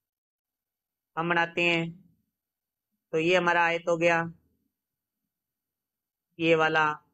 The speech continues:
तो इसको हमारे त्रिभुज के द्वारा काटा जा रहा है, परंतु वो त्रिभुज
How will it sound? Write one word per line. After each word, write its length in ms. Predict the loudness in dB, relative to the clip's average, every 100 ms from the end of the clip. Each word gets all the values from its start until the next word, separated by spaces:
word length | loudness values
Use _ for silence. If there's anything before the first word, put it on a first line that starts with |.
| _ -4
तो 40 |
इसको 340 | -4 -2 2 4 4 2 -6 _ _ _ _ _ _
हमारे 320 | -2 0 2 2 0 -4 -2
त्रिभुज 340 | 2 4 4
के 140 | 4 4
द्वारा 220 | 4 2
काटा 300 | -2 -2 0
जा 180 | 2 2
रहा 120 | 0
है, 60 | -2
परंतु 320 | -2 0 2
वो 120 | 4 4
त्रिभुज 460 | 2 2 2 2